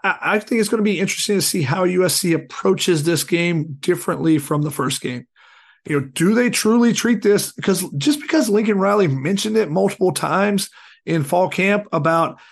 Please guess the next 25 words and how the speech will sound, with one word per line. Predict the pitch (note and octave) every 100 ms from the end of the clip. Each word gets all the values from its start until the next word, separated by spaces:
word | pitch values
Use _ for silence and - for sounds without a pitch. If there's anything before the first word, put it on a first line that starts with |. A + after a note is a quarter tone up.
| - _ -
"We | F3+
don't | D#4+
have | G3 G#3
a |
preseason," | - A#3 C#4+ A#3+ G#3 F3+ C3+ - - _ _ _ _ _ _ -
but | F3 G#3 G#3 _
maybe | - C#3 E3 -
they | C4 B3+
treat | B3+ G#3 A3 G3+
this | G3+
kinda | - F#3 G#3
like | G3+ F#3+ D#3
the |
preseason | C#3 - G3+ G3+ F#3+ F#3 D#3+
in | D#3+ E3
the | E3+
N | E3+
F | -
L. | G#3 F3 D#3+
Now | D3+ D#3 F3+
they're | F#3
down | F3 F#3
to | F#3
three | F#3+ G3
games. | E3+ G3 A3 G3+